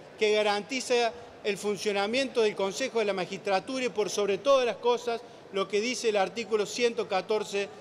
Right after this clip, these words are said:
de la Constitución Nacional. También haciendo un análisis breve del articulado,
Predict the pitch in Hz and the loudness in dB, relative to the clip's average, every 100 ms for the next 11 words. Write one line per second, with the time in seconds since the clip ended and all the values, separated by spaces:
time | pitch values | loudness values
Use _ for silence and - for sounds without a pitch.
0 | - 185 190 180 175 175 180 175 190 180 | -8 0 0 2 -2 -2 -4 -2 -2 -2
1 | 156 160 151 135 - - - - - - | -4 -4 -6 -10 -16 -20 -20 -20 -20 -20
2 | - - - - - - - - - - | -20 -20 -20 -20 -14 -14 -14 -18 -20 -18
3 | - 208 240 277 233 269 269 247 220 220 | -2 0 2 2 0 0 0 2 2 2
4 | 247 220 214 220 254 254 220 202 185 202 | 0 0 0 6 8 8 6 4 0 -2
5 | - 202 247 254 247 | -2 4 6 6 4